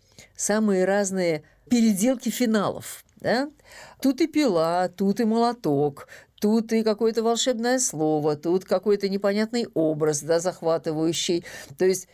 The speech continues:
переделывай, переделывай, ради бога, да? Только фантазируй. Вот что самое важное. Причем автор направляет читателя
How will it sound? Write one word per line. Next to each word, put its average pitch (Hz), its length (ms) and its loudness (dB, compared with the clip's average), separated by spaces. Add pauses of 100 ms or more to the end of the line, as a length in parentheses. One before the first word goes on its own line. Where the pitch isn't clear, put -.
(140)
переделывай, 381 840 0 (220)
переделывай, 220 760 0
ради 294 260 0
бога, 294 380 -2
да? 262 240 -2 (320)
Только 196 300 0
фантазируй. 339 840 -2
Вот 262 220 0
что - 220 -6
самое 175 480 -2
важное. 196 500 -4 (340)
Причем 240 600 0 (180)
автор 285 400 -4
направляет 233 680 0
читателя 220 840 0